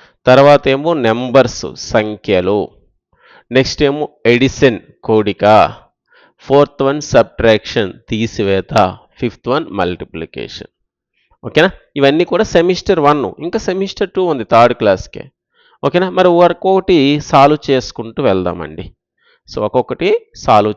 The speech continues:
చేసుకుంటూ వెళ్దాం. లెట్స్ రీకాల్ చూడండి ఒకసారి. ఇక్కడ ఏమంటున్నాడు సార్ అంటే ఫస్ట్ వర్క్ షీట్, వర్క్ షీట్ వన్ ఇక డేట్ ఇచ్చాడు. Counting of numbers, నెంబర్స్ని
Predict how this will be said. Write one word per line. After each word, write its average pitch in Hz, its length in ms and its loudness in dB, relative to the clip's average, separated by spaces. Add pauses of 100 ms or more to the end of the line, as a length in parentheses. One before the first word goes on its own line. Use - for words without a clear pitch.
చేసుకుంటూ 92 540 -10
వెళ్దాం. 80 420 -6
లెట్స్ 123 360 0
రీకాల్ 101 480 -6 (180)
చూడండి 156 220 -6
ఒకసారి. 156 480 -8 (580)
ఇక్కడ 147 220 0
ఏమంటున్నాడు 160 680 0
సార్ 110 160 -6
అంటే 92 160 -10
ఫస్ట్ - 380 -4
వర్క్ 160 240 2
షీట్, - 260 -6 (260)
వర్క్ 135 280 0
షీట్ 156 300 -2
వన్ 143 500 -4
ఇక 143 120 -4
డేట్ 113 360 0
ఇచ్చాడు. 127 500 -8 (840)
Counting 180 540 2
of 175 340 4
numbers, 107 680 -2 (280)
నెంబర్స్ని 135 720 -2